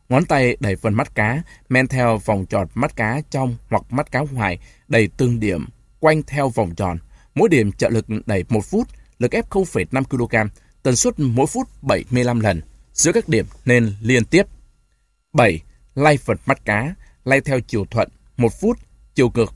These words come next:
một phút, làm động tác gập duỗi mu bàn chân.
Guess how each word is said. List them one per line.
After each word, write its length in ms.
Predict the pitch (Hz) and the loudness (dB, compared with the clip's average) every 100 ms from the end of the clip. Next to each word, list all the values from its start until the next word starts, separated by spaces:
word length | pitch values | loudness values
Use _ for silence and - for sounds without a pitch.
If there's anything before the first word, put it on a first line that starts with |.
| - | -2
một 220 | 107 107 | -2 -2
phút, 260 | - 233 - - _ _ - | 0 -2 -2 -18 _ _ -4
làm 400 | 131 127 120 - | 0 0 0 -4
động 160 | - - | -4 -4
tác 180 | - 233 180 - - - | -4 -6 -8 -10 -16 -4
gập 140 | 117 - | -4 -4
duỗi 340 | - 127 175 | -8 -4 -4
mu 280 | 202 156 160 | -2 0 0
bàn 220 | - 95 | 0 -4
chân. 240 | - 123 | 0 0